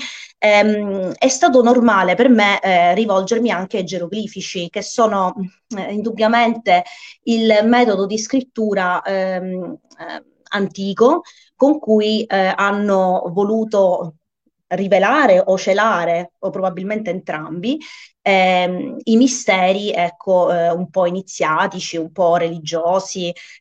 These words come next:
ehm, inerenti a quella che era l'antica religione. Eh, quindi, mm, nel momento in cui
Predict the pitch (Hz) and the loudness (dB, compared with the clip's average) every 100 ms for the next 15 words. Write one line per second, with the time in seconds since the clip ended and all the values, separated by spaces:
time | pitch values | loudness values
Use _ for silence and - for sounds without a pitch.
0 | - 180 170 165 160 160 160 165 - - | -4 2 4 4 2 0 -2 -4 -10 -8
1 | 196 214 240 185 240 240 190 175 180 170 | -2 2 2 0 -4 -2 0 0 2 0
2 | 165 165 190 170 160 160 156 151 160 165 | 0 -6 -6 -4 -4 -8 -12 -6 -4 -4
3 | 160 - _ _ _ - - - - - | -8 -14 _ _ _ -12 -12 -12 -4 4
4 | 247 220 208 196 202 202 196 190 190 180 | 4 4 0 -4 -4 -4 -4 -6 -8 -6
5 | 208 214 220 269 269 226 220 226 240 226 | 0 4 4 4 2 0 0 2 2 2
6 | 202 | -2